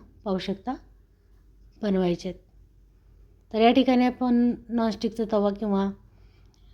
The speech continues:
भिडाचा तवाही वापरू शकतो, त्यावरही खूप छान होतात असे. स्पेशली घावनाचा असा तवा येतो आपला तो. तर सुरुवातीला कडेने नंतर मध्ये असे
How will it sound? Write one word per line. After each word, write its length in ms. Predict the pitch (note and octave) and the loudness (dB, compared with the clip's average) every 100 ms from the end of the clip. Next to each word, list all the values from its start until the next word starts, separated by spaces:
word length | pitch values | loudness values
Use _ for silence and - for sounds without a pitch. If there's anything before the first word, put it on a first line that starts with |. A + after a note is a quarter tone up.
| - - - | -20 -20 -6
भिडाचा 540 | G#3+ G#3+ G#3 G#3+ G#3+ G3+ | 0 4 4 4 2 0
तवाही 260 | G#3+ F#3+ G#3+ | 0 0 0
वापरू 340 | G#3+ F#3 F#3 | 0 -2 -4
शकतो, 320 | F3 G3 - | -8 -8 -8
त्यावरही 440 | G3 G3+ G3 G3+ G3+ | -2 0 2 0 -4
खूप 260 | A3 G#3 | -8 -10
छान 160 | G3 G#3+ | -6 -4
होतात 360 | G#3 G3 F#3 F#3 | -4 -4 -8 -8
असे. 320 | - A#3+ - - - - - _ _ _ - - - - - - | -10 -10 -12 -20 -20 -20 -20 _ _ _ -20 -20 -20 -20 -20 -20
स्पेशली 680 | - A3 G#3 A3 G3+ G3 G3 - - - | -6 -2 0 2 2 2 0 -4 -18 -12
घावनाचा 560 | A3 A3 G3+ G3 F#3+ G3+ | -2 0 2 2 2 -2
असा 180 | G3 G3 G#3+ | -4 -4 -2
तवा 200 | G3+ F#3+ | 0 0
येतो 240 | F#3 F#3+ | -2 -4
आपला 260 | F3+ F#3+ F#3 | -4 -2 -2
तो. 180 | A#3+ C4+ - - - - _ _ - - - - - - - - _ _ - _ _ - _ - | -2 -4 -8 -20 -20 -20 _ _ -20 -20 -20 -20 -20 -20 -20 -20 _ _ -20 _ _ -20 _ -4
तर 60 | A#3+ | 2
सुरुवातीला 540 | B3+ A3+ A3 A#3 A3+ | 4 6 6 4 2
कडेने 500 | A3 A#3 G#3+ G#3+ G#3+ | 2 0 0 0 0
नंतर 340 | A3 G#3+ G3+ G3+ | 0 0 0 -2
मध्ये 280 | G3+ F#3+ | 0 0
असे 200 | F#3+ A#3+ | -2 -4